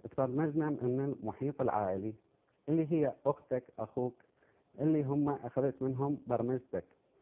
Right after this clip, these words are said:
وبعدها المحيط الخارجي، وبعدها المحيط الأصدقاء، وبعدها وسائل الإعلام، وأشياء كثيرة إحنا تبرمجنا لغاية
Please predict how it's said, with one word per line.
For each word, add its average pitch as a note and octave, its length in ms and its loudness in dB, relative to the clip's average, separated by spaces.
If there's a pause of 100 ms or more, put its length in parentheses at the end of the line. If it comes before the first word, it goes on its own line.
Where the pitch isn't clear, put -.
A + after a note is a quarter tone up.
(260)
وبعدها D#3+ 600 4 (500)
المحيط C3+ 520 0 (280)
الخارجي، G#2+ 720 0 (320)
وبعدها B2+ 720 4 (320)
المحيط B2 560 0 (1400)
الأصدقاء، C3 840 4 (340)
وبعدها C3+ 800 4
وسائل B2 480 2
الإعلام، B2+ 580 2 (1120)
وأشياء A2+ 560 -2
كثيرة C#3 480 -4
إحنا B2 220 -8
تبرمجنا B2 540 -2
لغاية B2 520 0